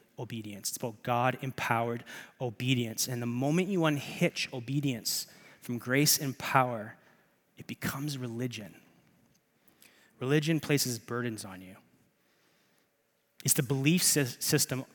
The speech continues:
conscious or unconscious, that says, "I obey, I do the thing, I do what God says, I,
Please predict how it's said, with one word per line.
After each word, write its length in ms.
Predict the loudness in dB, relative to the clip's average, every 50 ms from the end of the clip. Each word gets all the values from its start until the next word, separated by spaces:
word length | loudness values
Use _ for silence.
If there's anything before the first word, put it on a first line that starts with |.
| -8
conscious 560 | -2 2 4 4 4 4 0 -2 -2 -4 -6 -4
or 180 | -4 -4 -2
unconscious, 600 | 0 0 -2 -2 -2 0 -2 -2 -2 -2 -4 -4 -2
that 140 | 0 0 2
says, 260 | 2 2 2 0 -2 -4
"I 220 | 0 6 6 6 6
obey, 420 | 6 2 0 0 0 2 2 4
I 100 | 2 2
do 260 | 0 0 0 2 2
the 120 | 4 4 2
thing, 340 | 2 4 6 6 6 4 0 -6 -6 -6 -2 2
I 100 | 2 2
do 180 | 4 4 4 6
what 160 | 6 6 6
God 220 | 8 8 8 8
says, 300 | 6 4 4 4 4 4
I, 220 | 4 4 4 4